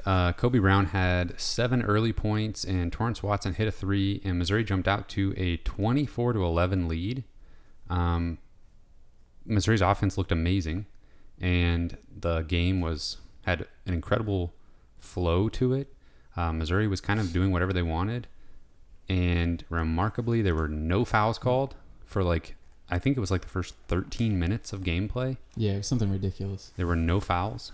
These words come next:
Speaker 1: and that definitely benefited Missouri. Um, the refs weren't calling anything, and also the teams were just not fouling. It wasn't like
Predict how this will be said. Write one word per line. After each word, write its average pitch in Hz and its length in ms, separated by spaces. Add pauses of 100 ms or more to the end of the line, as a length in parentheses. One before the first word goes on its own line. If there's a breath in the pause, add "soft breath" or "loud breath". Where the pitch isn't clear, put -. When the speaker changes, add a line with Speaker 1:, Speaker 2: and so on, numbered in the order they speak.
Speaker 1:
and 87 160
that 90 160 (160)
definitely 107 340
benefited 95 400
Missouri. 82 460 (540 loud breath)
Um, 80 440 (920)
the 95 80
refs 90 480
weren't 101 220
calling 107 340
anything, 120 440
and 113 240
also 110 220
the 101 80
teams 107 260
were 101 80
just 95 200
not 87 260
fouling. 101 360 (120)
It 90 60
wasn't 107 240
like 92 300